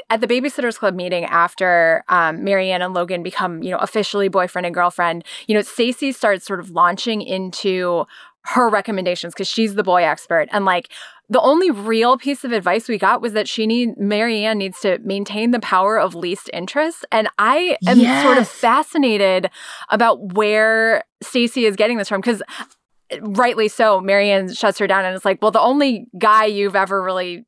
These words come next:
Speaker 1: you know, <laughs> been interested in, you pretended
Speaker 2: Yes.
Speaker 1: you twisted your
Speaker 2: <laughs>
Speaker 1: ankle and then you, like, f-, you know, focused on, obsessed about, uh, you know, an, an old dirty whistle, you know, because, you know, calling back to Sea City."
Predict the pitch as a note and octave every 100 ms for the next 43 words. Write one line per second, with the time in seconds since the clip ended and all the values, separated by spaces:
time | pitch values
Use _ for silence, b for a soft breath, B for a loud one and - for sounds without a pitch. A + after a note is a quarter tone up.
0 | _ G3+ F3+ F#3 B3+ B3+ C4+ A#3+ A3 -
1 | G3+ G3 G3 F#3 - G#3 A3+ B3 A#3 B3+
2 | - A#3 G4+ A#3 A3+ G#3 G#3 G3+ G#3 G3+
3 | G3+ G3 G3 B B B B _ _ _
4 | - _ A#3 A#3 G3 - C4+ C4 B3+ -
5 | A3 G3+ - A#3+ - A#3 F#3+ F#3 G3 A3
6 | G#3 G3 F#3 - G3+ G3 A3 G#3+ F3 E3
7 | G#3+ G#3 F#3+ F3 F#3+ - F3+ F#3 - G#3
8 | G3+ F3+ G3+ G#3+ - G3 - - F3+ -
9 | - G#3 G3+ F#3 - F#3 - F3+ - A3
10 | G3 E3+